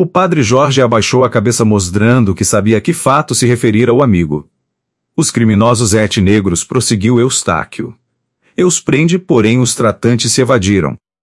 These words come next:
Então teve princípio uma cruel perseguição contra mim,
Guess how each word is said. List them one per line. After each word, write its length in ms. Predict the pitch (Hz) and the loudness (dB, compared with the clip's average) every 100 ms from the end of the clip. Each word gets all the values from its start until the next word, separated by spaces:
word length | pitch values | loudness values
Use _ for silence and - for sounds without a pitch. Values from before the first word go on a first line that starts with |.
| _ _ _ _ | _ _ _ _
Então 320 | - 139 180 185 | -2 0 2 2
teve 300 | 165 156 151 | 0 0 0
princípio 560 | 143 113 - 156 139 | 0 0 0 0 2
uma 120 | 120 | 2
cruel 440 | 107 - 127 107 107 | 2 2 2 2 0
perseguição 720 | - 151 - 127 117 - 160 | -2 -2 -2 0 0 0 0
contra 320 | - 104 123 | 0 0 2
mim, 280 | 113 120 | 2 2